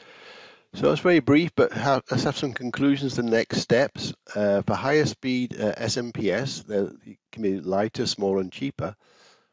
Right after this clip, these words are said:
But the higher speeds you need introduce, uh, new challenges, such as voltage spikes and E M I failure.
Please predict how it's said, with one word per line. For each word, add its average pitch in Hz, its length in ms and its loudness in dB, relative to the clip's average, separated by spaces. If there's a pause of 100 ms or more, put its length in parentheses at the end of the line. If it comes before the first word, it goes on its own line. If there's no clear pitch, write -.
But - 100 -18
the 104 100 -2
higher 139 260 2
speeds 156 420 -4
you 117 80 2
need 104 340 0
introduce, 107 760 -6 (120)
uh, 85 180 -8
new 110 140 -4
challenges, 90 500 -8
such - 200 -18
as 80 100 -20
voltage 82 380 -12
spikes 80 400 -10
and 76 120 -14
E 80 80 -18
M 78 120 -16
I 78 160 -12
failure. 76 500 -8